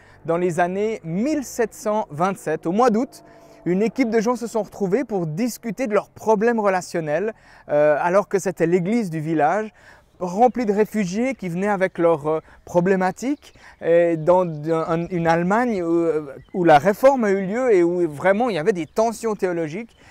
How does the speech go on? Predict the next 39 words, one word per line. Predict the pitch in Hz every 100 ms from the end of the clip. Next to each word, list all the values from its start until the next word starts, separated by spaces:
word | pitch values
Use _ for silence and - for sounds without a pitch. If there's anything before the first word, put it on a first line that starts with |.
| - -
Ils | 175
se | 196
sont | 202
retrouvés | 180 - 247 302
dans | 214
l'église | 180 185 190 147
luthérienne | 135 151 214 220 185 160 151 220 220 _ _ -
et | 147
là, | 220 220
tout | 202
d'un | 180 160
coup, | - 139 139 _ _
le | 139
Saint-Esprit | - 190 175 180 - 170 175 _ _ -
est | 135
tombé. | - 151 120 107 _ _ _ _
Je | -
me | 185
trouve | 202 240
là | 233 247 294 _ _
devant | 165 180 214 240
la | 202 151 143
maison | 143 170 226 202 269
du | 233 160
comte | - 233 277 302 - 165
de | 147 135
Zinzendorf. | 127 226 247 214 196 160 175 277 - 143 120 _ _ _ _ -
Euh, | 151 156 156
cet | 151 175 -
homme, | 233 311 294 175 147
qui | 165
est | 165
né | 208
en | 160
mille | 147 202 330 302
sept | - 190
cents, | - 196
en | 135
mai | 143 165 196 254 277